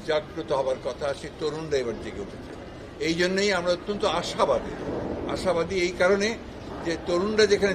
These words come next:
জেগে ওঠে, ছাত্ররা যেখানে জেগে ওঠে, যুবকরা যেখানে ওঠে, সেই আন্দোলনকে সে পরাজিত করা কারো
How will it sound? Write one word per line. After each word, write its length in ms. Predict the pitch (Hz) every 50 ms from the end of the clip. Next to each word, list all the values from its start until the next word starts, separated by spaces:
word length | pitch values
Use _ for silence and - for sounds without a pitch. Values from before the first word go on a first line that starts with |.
| - -
জেগে 200 | 180 180 170 190
ওঠে, 320 | 180 - - 202 190 175 -
ছাত্ররা 400 | - 180 170 - - 175 160 160
যেখানে 280 | 156 160 160 160 165 156 147 -
জেগে 200 | 156 143 143 147
ওঠে, 300 | 143 143 143 156 147 127 - - - - - - -
যুবকরা 380 | - 156 185 196 190 180 180 160
যেখানে 340 | 151 160 139 143 147 139 139
ওঠে, 280 | 135 - - 131 127 - - - - - - - - -
সেই 300 | - 190 180 175 175 170 - - - - - - - - -
আন্দোলনকে 920 | - 147 165 175 175 175 185 185 190 196 202 202 - - 190 185 180 175 170 165 -
সে 100 | 170 151 - - - - - - - - - - - -
পরাজিত 360 | 175 147 143 143 - - 170 139 139
করা 160 | 143 127 123
কারো 240 | - - 135 123